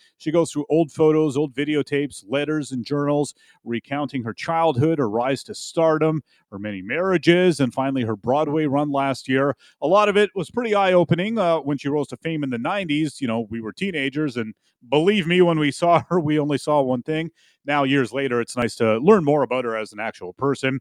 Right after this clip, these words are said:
She took an awful lot of abuse over her life's, uh, physical, sexual, emotional, you name it, from the loved ones in her life and, of course, the public at large.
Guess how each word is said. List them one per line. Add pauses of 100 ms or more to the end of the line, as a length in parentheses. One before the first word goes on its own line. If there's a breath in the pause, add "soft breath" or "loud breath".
(300 soft breath)
She
took
an
awful
lot
of
abuse
over
her
life's, (140)
uh,
physical,
sexual,
emotional,
you
name
it, (280 soft breath)
from
the
loved
ones
in
her
life
and,
of
course,
the
public
at
large.